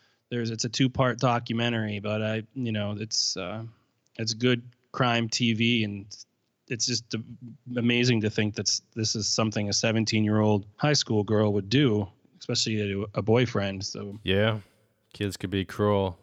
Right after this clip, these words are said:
Speaker 2: Mm-hmm.
Speaker 1: At one point, like, he got out of the car because he, he committed suicide in the car with carbon, what is it, carbon dioxide?
Speaker 2: Well, he attempted, right?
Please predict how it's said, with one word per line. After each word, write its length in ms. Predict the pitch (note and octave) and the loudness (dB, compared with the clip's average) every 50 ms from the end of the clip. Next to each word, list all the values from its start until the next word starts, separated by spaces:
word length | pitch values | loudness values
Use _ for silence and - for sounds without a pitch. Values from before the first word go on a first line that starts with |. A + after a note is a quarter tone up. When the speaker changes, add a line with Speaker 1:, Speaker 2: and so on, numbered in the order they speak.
| - | -12
Speaker 2:
Mm-hmm. 340 | G2+ F#2+ F#2+ G2 G2 G#2 G#2+ A2 G2+ _ _ _ _ _ _ - - | -10 -8 -6 -4 -4 -4 -4 -6 -10 _ _ _ _ _ _ -4 -2
Speaker 1:
At 80 | C#3 C3 | 2 2
one 180 | C3+ C3+ C3+ | 4 2 2
point, 300 | B2+ - C3 B2+ B2 A2+ | 2 0 0 0 0 -2
like, 160 | A#2+ A#2 A2 - | -4 -6 -6 -8
he 100 | - A#2 | -6 -2
got 200 | A#2+ A#2+ A#2+ A#2+ | 0 0 2 2
out 160 | A#2 A#2 A#2 | 2 2 0
of 100 | A2+ G2+ | -2 -4
the 80 | G#2 G#2+ | -6 -6
car 360 | - - A#2+ B2 A#2+ A2 G#2+ | -4 0 0 2 2 0 0
because 340 | G#2+ A2 - A2+ G#2+ G#2 - | -4 -6 -4 -4 -2 -2 -2
he, 380 | A#2 G#2+ G#2+ G#2+ G#2 A2 A2 - _ | -4 -4 -4 -4 -6 -8 -10 -16 _
he 460 | _ - _ _ - A2+ A2 A2 G#2+ A#2 - _ _ - - | _ -20 _ _ -6 -4 -4 -4 -6 -10 -16 _ _ -14 -6
committed 380 | - A#2+ A#2+ B2 B2 A#2 A2 - - _ _ | 0 2 4 4 4 4 2 -2 -6 _ _
suicide 520 | - - - B2+ A#2+ A2 - A2+ A2 G#2+ G2+ | -2 2 4 4 4 4 4 4 4 2 0
in 40 | G2 | -2
the 80 | F#2+ | -4
car 300 | - - A#2+ A#2 A#2 A2 | 0 2 4 4 4 2
with 120 | G2+ - - _ _ _ | 0 -2 -8 _ _ _
carbon, 640 | - - A#2 A2 G#2 G#2+ G#2 G2+ G2+ G2 F#2 A2+ - _ _ _ _ _ _ | -2 0 0 2 2 0 -2 -4 -4 -6 -8 -12 -16 _ _ _ _ _ _
what 120 | - - G#2 | -10 -8 -8
is 100 | G#2 F#2+ | -8 -8
it, 80 | G2 | -8
carbon 320 | - - A#2+ A2 A2 G#2+ G#2+ | -2 0 2 2 2 2 2
dioxide? 640 | G#2+ G#2 G#2 G#2+ - - - B2+ B2 B2+ B2 B2 - _ - | 2 2 2 2 2 0 0 2 2 2 0 -2 -6 _ -12
Speaker 2:
Well, 100 | - - | -8 -6
he 140 | F#2+ F#2 | -4 -4
attempted, 600 | E2+ E2 - - G#2 G2+ F2 - - F2 - - - - _ _ _ - | -4 -6 -4 -2 -2 -2 -2 -4 -8 -10 -12 -12 -16 -20 _ _ _ -10
right? 260 | F2 E2 F2 F#2 | -8 -8 -8 -8